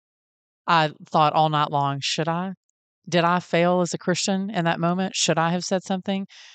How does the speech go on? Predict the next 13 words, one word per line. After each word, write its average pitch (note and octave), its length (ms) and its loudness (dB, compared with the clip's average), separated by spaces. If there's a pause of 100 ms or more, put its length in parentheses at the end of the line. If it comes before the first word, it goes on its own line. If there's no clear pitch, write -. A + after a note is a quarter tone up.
Should F#3+ 220 2
I F3+ 100 4
have F3+ 120 4
stood F3+ 200 -2
up?" F3+ 140 2
And F3 120 0
I, - 20 -8 (600)
I G#3 80 4
think A#3+ 240 0
maybe C#4 200 4
in A3+ 100 4
my D#3 380 4 (500)
age, G#3 600 0